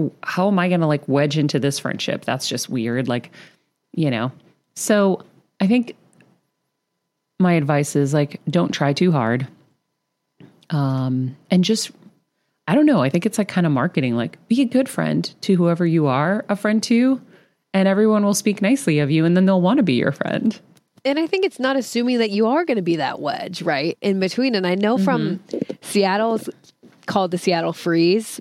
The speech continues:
Speaker 2: because everyone has lived there their whole lives. So when someone new comes, it's like, "Oh, how do I break into this,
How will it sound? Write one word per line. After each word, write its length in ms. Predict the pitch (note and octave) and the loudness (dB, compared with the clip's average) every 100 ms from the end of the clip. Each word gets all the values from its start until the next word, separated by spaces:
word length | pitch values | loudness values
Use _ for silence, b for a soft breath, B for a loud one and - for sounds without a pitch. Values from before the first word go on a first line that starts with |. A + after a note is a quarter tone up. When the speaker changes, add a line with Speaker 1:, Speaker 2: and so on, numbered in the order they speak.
| - | -2
Speaker 2:
because 760 | F#3+ - F3 D#3+ D#3 D#3 - - _ _ _ - | -2 0 0 0 -4 -8 -14 -18 _ _ _ -4
everyone 800 | F#3 F3+ G3 G3+ G3 G3 G3 G3 | -2 0 2 0 2 0 0 -2
has 260 | E3+ F3 E3 | -2 -2 0
lived 220 | F3 E3+ | 0 0
there 140 | F3 | -2
their 180 | E3 D#3+ | -2 -4
whole 240 | E3+ E3+ | -2 0
lives. 560 | E3 D3+ D3 F#3 A3+ - B B B | 0 0 0 -2 -4 -12 B B B
So 140 | F#3+ | -2
when 120 | F#3 | 0
someone 320 | F#3 F3+ F3 G#3 | 0 -2 0 0
new 200 | E4 F#4 | 0 0
comes, 640 | - F#3 F3+ G3 G#3 - B B | 0 0 0 -4 -6 -10 B B
it's 180 | G3 - | -4 0
like, 180 | F#3+ - | -2 -2
"Oh, 140 | A#3 F#3 | -2 0
how 180 | F#3+ | -2
do 60 | G#3 | 0
I 80 | G3+ | 0
break 260 | F#3+ F#3 | 0 -2
into 180 | G3 F3+ | -2 -2
this, 300 | F3 F3 - | -2 -2 -4